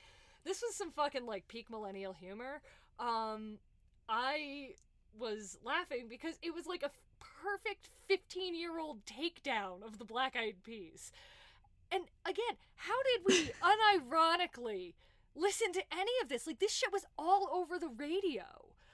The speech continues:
Speaker 1: I remember being in Washington, D C when Boom Boom Pow was a thing.
Speaker 2: Oh
Speaker 1: And,
Speaker 2: my
Speaker 1: like,
Speaker 2: God.
Speaker 1: you could not go anywhere without fucking hearing that song. It basically became the unofficial anthem,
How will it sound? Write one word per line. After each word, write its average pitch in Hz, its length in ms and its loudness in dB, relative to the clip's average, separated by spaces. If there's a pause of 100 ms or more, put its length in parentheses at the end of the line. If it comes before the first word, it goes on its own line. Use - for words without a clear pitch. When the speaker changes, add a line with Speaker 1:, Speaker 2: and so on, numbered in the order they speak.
Speaker 1:
I 254 80 0
remember 427 440 0
being 349 260 2
in 285 120 -8
Washington, 277 500 -6
D 233 180 -10
C 240 400 -8
when 202 220 -8
Boom 226 240 -4
Boom 220 260 -4
Pow 233 640 -2
was 359 180 0
a 427 100 0
thing. 480 460 -2 (500)
Speaker 2:
Oh 208 40 4
Speaker 1:
And, 190 100 6
Speaker 2:
my - 20 6
Speaker 1:
like, 175 100 2
Speaker 2:
God. 160 280 2
Speaker 1:
you - 120 6
could 453 200 4
not 427 300 4
go 370 300 2
anywhere 381 460 0
without 302 260 -2 (120)
fucking 339 320 -2
hearing 349 340 -6
that 392 180 0
song. 320 340 0
It 214 120 -12
basically 359 480 -2
became 349 340 -4
the 285 100 -4
unofficial 311 520 -6
anthem, 285 420 -4